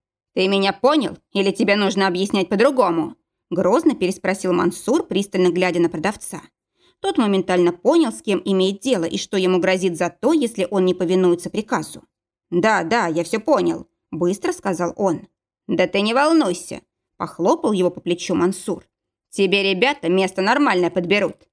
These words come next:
Я сам это проконтролирую". Теперь мы попали в двусмысленное положение. Тамара заняла одно из лучших мест, нужно было искать место для этого продавца.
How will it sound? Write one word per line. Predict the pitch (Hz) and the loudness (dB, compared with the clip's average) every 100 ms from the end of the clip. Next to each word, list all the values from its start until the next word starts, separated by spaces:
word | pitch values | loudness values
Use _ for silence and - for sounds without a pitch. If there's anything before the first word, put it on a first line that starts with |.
| _ _ | _ _
Я | 349 311 | 0 0
сам | - 226 180 | 0 0 0
это | 170 | -2
проконтролирую". | - 190 185 196 208 170 160 147 - _ _ _ _ _ _ | -4 -2 0 0 0 0 -2 -6 -14 _ _ _ _ _ _
Теперь | - 190 196 190 | -6 -2 -2 2
мы | 180 | 0
попали | 175 160 190 294 320 | 0 -4 -2 0 0
в | |
двусмысленное | 180 185 - 185 - 170 | -2 -4 -2 -2 0 -2
положение. | 160 170 220 233 160 151 - _ _ _ _ | 0 -2 -2 -2 -2 -2 -4 _ _ _ _
Тамара | 339 349 392 302 | 0 2 4 2
заняла | 180 190 190 | 2 2 2
одно | - 165 370 | 0 0 0
из | 185 | 2
лучших | 180 185 185 - | -2 -4 -8 0
мест, | 170 277 359 _ _ _ - | 0 2 -4 _ _ _ -2
нужно | 202 202 190 | 0 2 0
было | 190 190 | 2 0
искать | 185 185 180 | -2 -6 0
место | 175 349 - | 0 0 -2
для | 196 175 | 0 0
этого | 170 170 | 0 -4
продавца. | 165 170 208 - 214 | -6 -4 -4 -6 -12